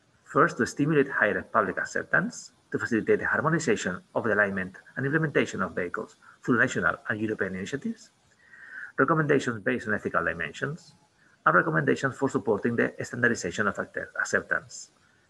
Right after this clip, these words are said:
tests in European Union. In short, the aim of Suave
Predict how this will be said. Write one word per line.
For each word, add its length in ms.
tests 340
in 80
European 340
Union. 240
In 120
short, 540
the 160
aim 140
of 100
Suave 440